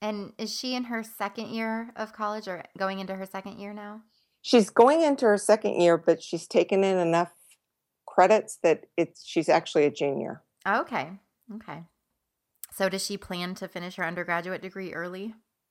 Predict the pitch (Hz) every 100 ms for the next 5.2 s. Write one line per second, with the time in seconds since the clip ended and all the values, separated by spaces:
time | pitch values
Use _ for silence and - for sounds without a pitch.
0 | _ - - - - 175 - - 180 -
1 | 196 196 190 180 196 190 190 - 156 -
2 | 151 127 123 90 - - 170 185 143 -
3 | - 170 170 170 165 160 160 165 170 175
4 | 170 165 160 165 - 170 160 160 170 175
5 | 180